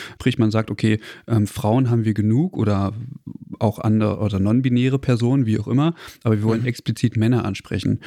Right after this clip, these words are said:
Speaker 1: Und ich frag mich so ein bisschen, ist es...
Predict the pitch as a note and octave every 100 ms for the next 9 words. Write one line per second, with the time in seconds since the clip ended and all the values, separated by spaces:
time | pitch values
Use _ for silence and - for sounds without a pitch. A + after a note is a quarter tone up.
0 | - - _ G#2+ G#2+ G#2 - B2 - A2+
1 | A#2 C3+ A#2 A#2 B2+ C3 B2+ B2+ B2 -
2 | - _ _ _ - C3 C3 B2+ -